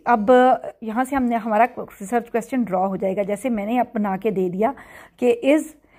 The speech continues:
there any relationship between postnatal depression and lack of social support from husband?" पूरा नज़र आ रहा है।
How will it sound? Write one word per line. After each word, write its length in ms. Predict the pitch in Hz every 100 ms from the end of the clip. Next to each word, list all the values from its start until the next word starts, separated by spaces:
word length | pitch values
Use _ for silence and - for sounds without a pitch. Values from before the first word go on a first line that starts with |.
| _ -
there 260 | 208 254 233
any 200 | 262 208
relationship 480 | 220 254 285 277 214
between 320 | 220 247 254
postnatal 520 | 208 220 240 247 226
depression 420 | 220 226 247 277 285
and 160 | 233 208
lack 180 | 196 214 254
of 160 | 254
social 200 | 233 226
support 380 | 233 - 214 214 220
from 180 | 208 226
husband?" 340 | 247 285 - 233
पूरा 340 | - 254 294
नज़र 260 | 226 196 202
आ 100 | 180
रहा 120 |
है। 60 | 190